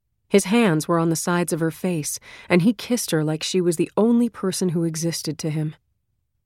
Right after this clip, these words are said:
He tasted so different from Calvin. Sweeter, younger, gentler, which was exactly how he was. She felt herself responding, leaning into him, and it was a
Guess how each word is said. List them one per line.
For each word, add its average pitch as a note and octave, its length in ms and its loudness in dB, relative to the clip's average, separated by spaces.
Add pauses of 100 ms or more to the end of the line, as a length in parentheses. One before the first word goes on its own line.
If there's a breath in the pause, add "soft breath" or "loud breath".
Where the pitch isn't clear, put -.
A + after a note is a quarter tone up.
(360)
He G#3+ 100 0
tasted G#3+ 480 -4
so A3+ 360 -2
different G3+ 500 -2
from E3 180 -4
Calvin. F3 500 -6 (640)
Sweeter, G3 680 -4 (640)
younger, G3 640 0 (680)
gentler, G3+ 580 -4 (960)
which G3 180 4
was G3 140 4
exactly F3 520 0
how F3 180 -4
he F3+ 100 0
was. F#3+ 460 -6 (1040)
She - 160 2
felt A3 300 2
herself E3+ 360 -2
responding, E3+ 800 -4 (380 soft breath)
leaning G#3 400 8
into F#3 340 2
him, C#3+ 200 -2
and F#3 100 2
it F#3 80 4
was F#3 120 4
a F#3+ 80 2